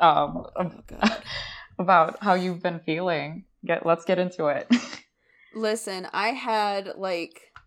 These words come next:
Speaker 2: I had a moment. It was a couple nights ago. I was laying in bed, and I have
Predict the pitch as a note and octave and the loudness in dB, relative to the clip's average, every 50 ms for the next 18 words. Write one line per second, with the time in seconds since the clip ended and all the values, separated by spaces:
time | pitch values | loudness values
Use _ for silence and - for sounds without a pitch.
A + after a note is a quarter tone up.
0 | _ _ _ _ _ _ _ _ _ - - - _ _ _ _ - B3 C#4 E4+ | _ _ _ _ _ _ _ _ _ -18 -18 -18 _ _ _ _ -2 2 4 4
1 | D#4+ D4 C4 A#3 A3+ A3+ A3+ G#3+ - A3 G#3+ A3 G#3+ - B3 A#3 - B3+ A3+ G3+ | 4 6 4 2 0 0 0 -2 -2 -4 -4 -4 -4 -6 -6 -6 -4 -6 -6 -6
2 | G3+ G#3+ - - G#3+ G#3 G3+ G3+ G3 - F#3 F3+ F3+ F#3+ F3+ F3+ F#3+ G3 F#3+ F3+ | -8 -10 -10 -10 -6 -4 -4 -2 -2 -4 -6 -8 -10 -10 -10 -8 -8 -8 -8 -8
3 | F3+ F3+ - D3+ C#3+ D3 D#3 E3 - - - C#3 E3 F3+ F#3 F3+ F#3 - - G3+ | -10 -8 -6 -6 -4 -2 -4 -4 -6 -8 -8 -8 -6 -4 -4 -6 -6 -8 -8 -6
4 | F#3+ G3 G3 G3 G3 G3+ G3+ G3 | -4 -4 -4 -4 -4 -6 -6 -8